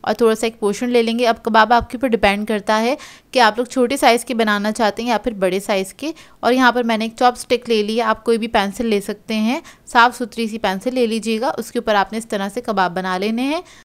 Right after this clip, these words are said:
और इस तरह से आपने हाथ से इसको सीख कबाब का शेप दे लेना है। और अगर आप इसको हाई टी पे बना के सर्व करना चाहते हैं तो थोड़े छोटे साइज़ के बनाइएगा। और इधर मैं डिनर पे सर्व कर रही हूँ तो मैंने थोड़े बड़े साइज़ के बनाए हैं।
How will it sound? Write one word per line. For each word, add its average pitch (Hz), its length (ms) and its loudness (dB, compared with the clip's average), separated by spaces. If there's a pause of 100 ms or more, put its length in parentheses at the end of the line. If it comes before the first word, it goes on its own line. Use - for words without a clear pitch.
(640)
और 220 140 8
इस 262 160 4
तरह 247 200 6
से 240 120 2
आपने 233 280 2
हाथ 220 200 4
से 240 180 0
इसको 240 220 -2
सीख 233 240 -8
कबाब 214 260 2
का 240 160 0
शेप 233 300 0
दे 185 140 -2
लेना 180 300 -4
है। 214 180 -4 (360)
और 247 160 6
अगर 247 200 4
आप 233 200 4
इसको 269 240 -2
हाई 226 220 2
टी 226 160 -8
पे 262 80 2
बना 208 240 0
के 226 140 -6
सर्व 233 300 0
करना 202 260 -2
चाहते 202 340 -2
हैं 226 80 -4
तो 240 80 -6
थोड़े 233 220 2
छोटे 247 300 -2
साइज़ 214 300 -2
के 226 100 -4
बनाइएगा। 180 580 -4 (400)
और 196 160 -2
इधर 214 200 -2
मैं 214 180 -2
डिनर 214 260 0
पे 269 120 -2
सर्व 233 280 4
कर 240 160 2
रही 226 100 -2
हूँ 247 80 -2
तो 262 60 -2
मैंने 226 180 -2
थोड़े 254 200 -4
बड़े 202 240 -2
साइज़ 175 280 -6
के 190 120 -6
बनाए 175 280 -8
हैं। 170 180 -10